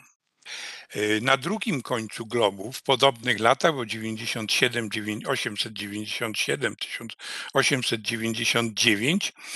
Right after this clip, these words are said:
ym, dwaj Polacy, Arctowski i Dobrowolski, uczestniczyli w wyprawie belgijskiej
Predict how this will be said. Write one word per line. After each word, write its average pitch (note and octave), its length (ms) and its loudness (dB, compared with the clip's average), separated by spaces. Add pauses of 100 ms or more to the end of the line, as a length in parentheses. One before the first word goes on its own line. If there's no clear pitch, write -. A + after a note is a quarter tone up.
(400)
ym, C3+ 520 2 (180)
dwaj D#3+ 520 0
Polacy, B2 540 4
Arctowski - 680 0
i C3+ 80 -2
Dobrowolski, A#2 960 0 (280)
uczestniczyli D3 840 2
w C#3 40 -8
wyprawie B2 640 2
belgijskiej B2 960 2